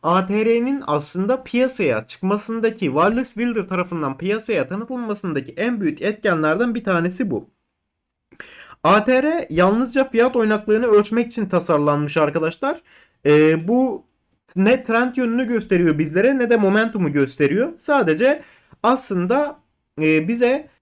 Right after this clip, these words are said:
belli bir, e, hareketin gerçekleştiği alanın, e, ölçüsünü veriyor. Öyle ifade edeyim sizlere. Burada, e, volatilite göstergeleri arkadaşlar bir varlığın oynaklık derecesini takip ediyor.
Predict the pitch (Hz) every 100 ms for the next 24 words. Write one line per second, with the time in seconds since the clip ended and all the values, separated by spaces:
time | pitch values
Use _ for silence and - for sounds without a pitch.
0 | - 160 262 202 185 254 - - - 170
1 | 262 285 - 143 143 151 151 226 269 220
2 | 233 254 185 180 202 202 208 208 - 254
3 | - 160 170 190 269 349 - 131 131 135
4 | 139 - - _ _ - 196 226 - -
5 | 254 208 131 113 107 - - 220 233 196
6 | 190 156 143 135 135 135 131 139 139 170
7 | 277 330 _ _ - 165 247 311 269 285
8 | - - 139 147 147 156 208 226 254 247
9 | 277 180 180 185 170 170 156 151 143 147
10 | 143 - 277 208 180 262 240 233 208 170
11 | 151 147 160 180 180 - - 220 185 190
12 | 226 233 220 214 214 185 143 180 254